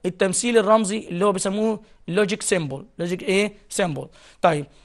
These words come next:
تعال نبص كده مع بداية الحل بتاعتي، هنبدأ إزاي نحول الدايرة الكهربية ديت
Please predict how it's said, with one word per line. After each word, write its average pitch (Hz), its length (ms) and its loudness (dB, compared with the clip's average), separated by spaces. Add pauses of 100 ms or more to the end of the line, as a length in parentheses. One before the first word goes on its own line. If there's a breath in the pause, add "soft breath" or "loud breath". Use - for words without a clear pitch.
(160 soft breath)
تعال 190 180 10
نبص 254 300 4
كده 240 180 6
مع 196 160 6
بداية 208 240 4
الحل 233 300 4
بتاعتي، 220 400 4 (160)
هنبدأ 185 380 -2
إزاي 180 240 0
نحول 247 420 4
الدايرة 233 280 6
الكهربية 254 420 4
ديت 277 380 6